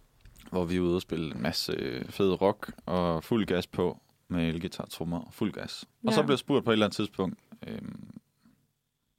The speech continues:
Speaker 1: kender du nogen, der kan spille hernede på Tante Olga? Det er et sted i Randers.
Speaker 2: Tante
Speaker 1: Spillested i
Speaker 2: Olga.
Speaker 1: Randers.
Speaker 2: Ja.
Speaker 1: Øh, kender du nogen, der spiller, kan spille ned på Tante Olga en halv times, øh,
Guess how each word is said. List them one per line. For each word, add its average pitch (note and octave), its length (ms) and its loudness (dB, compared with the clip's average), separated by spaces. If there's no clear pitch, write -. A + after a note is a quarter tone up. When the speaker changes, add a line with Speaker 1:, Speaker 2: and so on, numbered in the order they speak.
Speaker 1:
kender A#2 200 6
du G2+ 320 4
nogen, F#2 300 2
der E2 80 0
kan - 140 -6
spille G2 520 2
hernede F2 360 2
på F2+ 140 -2
Tante F2+ 320 0
Olga? B2+ 300 4
Det G#2 60 2
er - 20 6
et F#2 80 0
sted F#2 220 4
i F2 40 4
Randers. F2+ 340 0
Speaker 2:
Tante G3+ 140 2
Speaker 1:
Spillested F#3 300 6
i - 40 8
Speaker 2:
Olga. G3 120 6
Speaker 1:
Randers. - 340 2
Speaker 2:
Ja. A#3+ 140 4
Speaker 1:
Øh, F#2 320 4
kender D3+ 120 2
du C#3+ 60 4
nogen, A#2+ 160 6
der A2 40 4
spiller, A2 480 4
kan A#2 160 0
spille A#2 220 2
ned A#2 80 6
på F#2+ 60 0
Tante F#2+ 260 2
Olga C3 380 6
en A2+ 100 6
halv A2+ 160 4
times, F2+ 460 0
øh, - 300 0